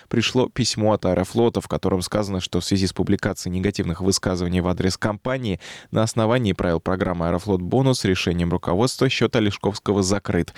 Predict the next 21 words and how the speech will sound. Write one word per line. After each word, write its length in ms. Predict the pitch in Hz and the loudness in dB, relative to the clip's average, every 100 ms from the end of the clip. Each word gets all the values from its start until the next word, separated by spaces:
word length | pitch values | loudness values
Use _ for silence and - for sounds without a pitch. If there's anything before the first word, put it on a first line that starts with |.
| - - | -16 -10
а 120 | - - | -6 -2
платиновый 480 | 82 - 80 85 | -2 -2 -2 2
уровень 320 | 90 104 92 - | 4 4 0 0
недействителен. 840 | 95 92 98 - 92 90 90 87 85 - - | -2 2 2 2 0 2 4 2 0 -10 -10
В 80 | - | -6
партии 300 | 92 - 90 | -6 -2 0
«Яблоко» 360 | 87 92 95 | 2 0 0
утверждают, 560 | 101 98 85 85 95 117 | 0 2 0 2 2 0
что 160 | - | 0
Олешковский 540 | 92 87 - 110 - 104 | 0 0 0 -2 -2 -2
не 100 | 101 | 0
допускал 560 | 95 - 104 - 120 | 0 -2 -2 0 0
оскорбительных 720 | 113 - 90 90 87 82 82 | 0 -2 0 0 0 -2 -2
высказываний, 640 | 95 - 95 85 87 87 80 - - | -2 -2 -2 0 2 2 0 -6 -6
а 140 | 82 | -4
оценочное 540 | 82 87 82 76 78 73 | -2 0 0 0 0 2
мнение 340 | 85 101 87 | 2 4 2
не 160 | 82 110 | 2 4
может 380 | 95 80 71 | 4 0 0
являться 400 | 80 85 90 - | 0 2 0 2
основанием 560 | 80 - 80 87 87 | 0 0 0 2 2